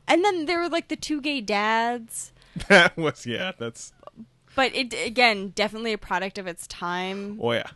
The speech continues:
Speaker 1: Um, I don't know. I just didn't, it didn't hit my funny bone the right way. Again,
Speaker 2: <sighs>
Speaker 1: maybe if I continued watching, especially 'cause that third episode was funny, if I continued watching,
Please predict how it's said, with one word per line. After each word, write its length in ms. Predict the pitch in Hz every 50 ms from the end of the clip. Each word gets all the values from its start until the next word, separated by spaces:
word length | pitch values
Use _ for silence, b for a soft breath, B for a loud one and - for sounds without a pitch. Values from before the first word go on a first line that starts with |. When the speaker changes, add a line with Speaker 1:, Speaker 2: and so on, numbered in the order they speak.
| _ - -
Speaker 1:
Um, 760 | 190 180 175 170 175 170 175 175 175 175 175 180 180 196 - _ _ _ _ _ -
I 80 | 269
don't 120 | 311 359 392
know. 200 | 427 370 269 247 -
I 80 | - 269
just 260 | 240 294 285 - _
didn't, 300 | - 311 294 302 294 254 - -
it 120 | 233 - -
didn't 300 | 233 240 254 247 - -
hit 260 | 202 - 233 233 220 _ _ _ - 220 -
my 260 | - 214 202 202 202
funny 220 | 196 202 202 202 190
bone 320 | 165 156 156 151 156 156 - _ _ _ _ _ _ _ _ _ _ -
the 100 | - 180
right 120 | 156 -
way. 260 | - 78 - 165 170 - _ _ _ _ _ _ _ b b b b b b b b b b b
Again, 360 | b 240 233 294 285 277 254 -
Speaker 2:
<sighs> 20 |
Speaker 1:
maybe 380 | - 254 269 294 330 320 320 320
if 100 | 349 -
I 60 | 311 302
continued 600 | - 302 277 254 254 240 233 226 214 190 185 185
watching, 600 | 170 147 175 180 - 233 226 220 220 226 226 226 - B B B
especially 240 | 240 - 247 240 254
'cause 160 | - - 220
that 160 | 220 202 - - _
third 220 | - 196 196 190 - _ -
episode 380 | 202 - 202 - 208 185 175 175 165 165 165 170
was 340 | 175 185 180 185 185 - -
funny, 540 | - - 185 170 175 190 220 247 277 294 _ b b b b b b b b b _ _ _ _ _ _ _ _ _ _ -
if 80 | 196
I 80 | 202 196
continued 640 | - 196 185 180 - - - 262 254 254 254 254 226
watching, 640 | 226 226 220 220 - - 254 247 254 254 269 269